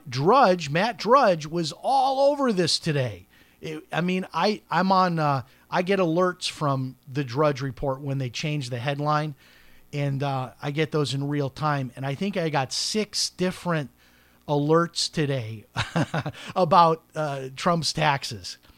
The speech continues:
So you gotta wonder, though, here's the bigger question, is the timing of all this, right? So this all comes out uh, over the weekend, comes out today, right? And then the debate is on Tuesday night.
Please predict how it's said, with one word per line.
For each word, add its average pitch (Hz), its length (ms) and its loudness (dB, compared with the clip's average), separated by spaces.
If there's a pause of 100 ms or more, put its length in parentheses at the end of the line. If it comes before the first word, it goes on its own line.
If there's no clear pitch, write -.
(220)
So 202 520 4
you 190 120 -2
gotta 277 240 8
wonder, 220 340 6
though, 160 460 2
here's 220 280 0
the 175 100 -4
bigger 143 240 -2
question, 113 480 -12 (360)
is 160 160 -2
the 170 80 -2
timing 170 500 -2
of 123 120 -4
all 120 160 -6
this, 107 280 -10
right? 147 300 0 (260)
So 165 120 -6
this 185 220 0
all 196 200 4
comes 180 360 -4
out 165 340 2 (180)
uh, 131 360 -6 (120)
over 165 280 0
the 156 80 0
weekend, 143 540 -2
comes 143 220 -4
out 147 200 0
today, 143 280 -2
right? 139 300 -2 (240)
And 147 160 -4
then 160 160 -2
the 151 100 -2
debate 147 360 -2
is 135 140 -4
on 131 160 -2
Tuesday 143 440 -2
night. 127 340 -4